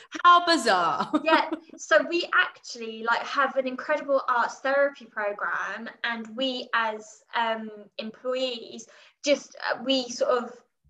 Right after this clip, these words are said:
Speaker 2: were involved in one of these sessions, um, as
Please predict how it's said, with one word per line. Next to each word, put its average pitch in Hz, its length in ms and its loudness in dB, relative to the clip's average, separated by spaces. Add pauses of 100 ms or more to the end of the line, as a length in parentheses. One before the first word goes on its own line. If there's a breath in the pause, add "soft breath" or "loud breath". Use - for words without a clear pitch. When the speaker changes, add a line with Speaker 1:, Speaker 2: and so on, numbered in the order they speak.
(600)
Speaker 2:
were 247 200 2
involved 226 580 -2
in 240 140 -6
one 226 140 -6
of 214 120 -12
these 226 200 -16
sessions, 349 720 -6 (400 loud breath)
um, 226 500 -8 (680)
as 247 60 -14